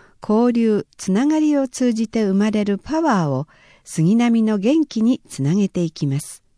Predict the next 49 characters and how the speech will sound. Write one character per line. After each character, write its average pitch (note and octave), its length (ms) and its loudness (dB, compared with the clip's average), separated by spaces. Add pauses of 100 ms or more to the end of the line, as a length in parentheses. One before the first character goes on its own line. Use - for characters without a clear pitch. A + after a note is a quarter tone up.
(640)
た D#3+ 120 0
く - 80 -18
さ D#4 220 0
ん F4+ 80 2
の A#3 100 4
ご F3+ 140 2
来 F3 220 2
場 E3 360 0
お D3 60 -4
待 D#3+ 180 2
ち E3+ 180 -4
し - 120 -10
て D3+ 100 -4
い C#3+ 100 -2
ま C3+ 140 -4
す。 - 220 -14 (720)
問 A#3+ 180 0
い A#3 80 2
合 A3 60 2
わ A3 80 -2
せ G#3+ 180 -2
は、 G3 200 -2 (260)
杉 B3 340 2
並 C#4+ 260 4
フ B3+ 140 -4
ェ B3 60 2
ス - 160 -12
タ - 180 -6 (140)
実 D#3 320 -4
行 D4+ 200 0
委 D4 60 2
員 C#4 220 2
会 C3+ 280 -4
事 C3 140 -4
務 D#3 140 -2
局、 - 360 -14 (760)
地 A3 220 0
域 - 220 -14
課、 G#3 240 -4 (180)
地 D4+ 220 0
域 - 220 -12
活 D3 160 -4
性 C4+ 320 -2
化 A#3+ 160 -4
担 D#3 300 -4
当 B2 280 -4
へ。 - 160 -8 (1500)
日 A3+ 340 0
時、 - 180 -10